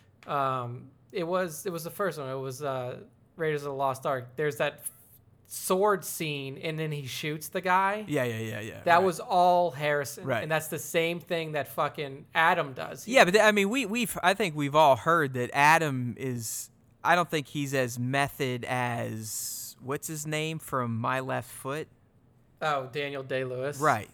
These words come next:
Speaker 2: Like, I don't
Speaker 1: Yeah.
Speaker 2: think he walks around for all six months as Kylo Ren. Who knows? But I, I think on set he is like that.
Speaker 1: Yeah.
Speaker 2: So, like, this Eunice, like, "Yeah, no, dude, dude, dude," and he's like, "Listen, motherfucker, I'm Kylo Ren. This is what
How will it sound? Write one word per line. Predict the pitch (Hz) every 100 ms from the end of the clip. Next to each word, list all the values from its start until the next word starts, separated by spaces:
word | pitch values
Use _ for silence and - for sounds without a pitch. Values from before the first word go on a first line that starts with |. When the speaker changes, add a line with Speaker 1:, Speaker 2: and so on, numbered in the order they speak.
| _ -
Speaker 2:
Like, | 127
I | 143
don't | 156 139
Speaker 1:
Yeah. |
Speaker 2:
think | 143 127
he | - 131
walks | 120 127 135 - -
around | 123 123 120 113
for | - 120 -
all | 127 123 120 113
six | - 127 -
months | 120 127 123 110
as | - 120 120 117 -
Kylo | - 120 110 113 107
Ren. | 110 113 131 151 147 _ _
Who | -
knows? | 110 113 127 143 -
But | 127 127
I, | 120 135 - - -
I | 131
think | - 156 -
on | 139 131
set | - 135 135 127
he | - 120 113 120
is | 135
like | 139 143 139
that. | 147 160 175 _ _ _ _ _ _ -
Speaker 1:
Yeah. | 147 127 120
Speaker 2:
So, | - 156 139
like, | 151
this | 151 139
Eunice, | 147 160 147
like, | 135 131
"Yeah, | 180 175
no, | 170 170 156
dude, | 165 160
dude, | 160
dude," | 156 160 147 104
and | 135
he's | 143
like, | 135 120
"Listen, | 131 151 127
motherfucker, | 120 113 - 123 113 123
I'm | 117 131
Kylo | - 143 139 123
Ren. | 123 127 113
This | 113 -
is | 123
what | 123 113